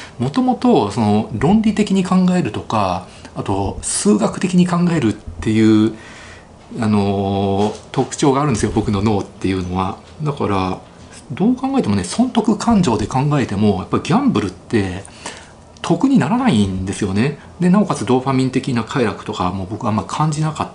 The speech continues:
たし、まあ、ちょっとは楽しかったですよ。パチンコで勝った時なんかは楽しかったんだけど、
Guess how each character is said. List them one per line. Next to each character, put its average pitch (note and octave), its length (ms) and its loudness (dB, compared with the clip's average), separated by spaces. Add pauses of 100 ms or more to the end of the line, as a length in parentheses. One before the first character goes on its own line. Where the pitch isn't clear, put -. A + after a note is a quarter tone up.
た F2 100 -8
し、 G2 320 -4
ま G#2 80 -2
あ、 - 40 -4
ち C#4 100 -4
ょ - 20 2
っ - 20 0
と B3 80 0
は - 80 0
楽 C3+ 160 -4
し D3 40 -4
か C3 80 -2
っ - 20 -6
た - 80 -6
で F2+ 60 -6
す - 80 -8
よ。 A2 180 -2
パ A2+ 100 -6
チ C#3+ 120 -4
ン B2 40 -4
コ C3 80 -2
で - 80 -6
勝 - 160 -4
っ - 40 -10
た - 80 -2
時 A2 160 -4
な G2+ 60 0
ん F#2+ 60 -4
か F#2+ 100 -4
は F2+ 40 -8
楽 C3 180 0
し - 60 -6
か - 80 -4
っ - 80 -10
た - 100 -2
ん F#2+ 80 -2
だ G2 100 -4
け A#2+ 100 -2
ど、 G#2+ 320 4